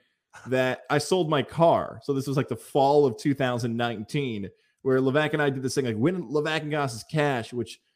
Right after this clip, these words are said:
then, of course, radio ruined 'cause they kept running the same gimmick over and over and over again, and it wasn't good anymore. But originally, we had done something where, like, I'd sold my car in connection with Mohawk, blah, blah, blah. This idea leading up to the birth of baby number two of what is Goss's price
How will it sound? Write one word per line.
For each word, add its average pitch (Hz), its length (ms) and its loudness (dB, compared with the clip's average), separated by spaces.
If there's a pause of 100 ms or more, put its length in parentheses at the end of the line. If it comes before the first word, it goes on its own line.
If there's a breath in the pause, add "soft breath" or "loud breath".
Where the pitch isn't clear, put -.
(340)
then, 131 420 -2
of - 80 -18
course, 143 240 0
radio 135 240 4
ruined 123 420 2
'cause 120 100 -4
they 117 100 -2
kept 123 180 -6
running 127 260 -4
the 113 60 -6
same 120 320 -6
gimmick 120 280 -2
over 117 260 -2
and 110 80 -2
over 113 180 0
and 113 100 -2
over 110 200 -2
again, 107 200 -2
and 113 80 -4
it 98 60 -2
wasn't 113 320 -2
good 131 160 4
anymore. 107 260 -2 (240 soft breath)
But 196 200 6
originally, 214 500 2
we 185 160 2
had 170 100 4
done 190 160 2
something 165 220 0
where, 156 100 4
like, 151 140 2
I'd 131 160 -2
sold 175 280 -2
my 143 120 -2
car 165 520 4
in 123 100 -4
connection 131 340 -6
with 110 80 -4
Mohawk, 123 380 0
blah, 104 160 -2
blah, 101 100 -8
blah. - 180 -12 (680)
This 214 360 2
idea 208 400 2
leading 170 300 4
up 165 140 0
to 160 80 -8
the 143 80 0
birth 143 300 4
of 113 140 -6
baby 131 260 2
number 117 240 -4
two 120 320 -2
of 104 120 -6 (180)
what 143 300 6
is 170 160 4
Goss's 143 480 0
price - 640 -2